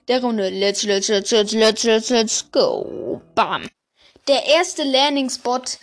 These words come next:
es sind ja die neuen, äh, Türme beim, bei der Season rausgekommen, wo die Spire Assassin ist.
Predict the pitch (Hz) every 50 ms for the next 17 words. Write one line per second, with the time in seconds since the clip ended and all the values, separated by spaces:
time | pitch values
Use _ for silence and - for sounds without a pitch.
0 | - - - - - 240 247 269 285 277 240 277 254 254 233 233 247 247 240 247
1 | 254 240 240 240 240 233 220 196 196 196 202 202 202 202 - 294 311 320 311 320
2 | 311 311 302 294 294 269 240 214 233 226 220 208 208 202 190 190 185 175 160 208
3 | - - - _ - 220 196 180 202 - - 269 277 294 294 254 262 294 - 269
4 | 247 - 285 262 254 226 214 208 214 220 208 226 214 - - 208 247 262 262 262
5 | 269 - 254 247 - 269 262 240 254 240 226 240 254 254 -